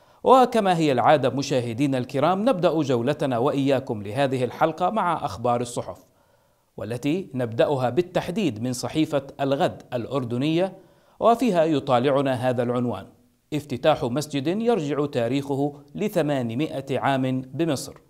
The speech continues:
حيث أشارت الصحيفة إلى افتتاح مسجد تطندي بمدينة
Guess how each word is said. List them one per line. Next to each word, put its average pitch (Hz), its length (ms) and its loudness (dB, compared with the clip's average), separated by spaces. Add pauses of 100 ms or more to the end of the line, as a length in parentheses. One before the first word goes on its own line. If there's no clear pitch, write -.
(460)
حيث 196 260 2 (160)
أشارت 208 420 2
الصحيفة 151 640 0
إلى 160 280 0
افتتاح 143 560 -2
مسجد 123 440 -4
تطندي 143 600 -4
بمدينة 160 540 -2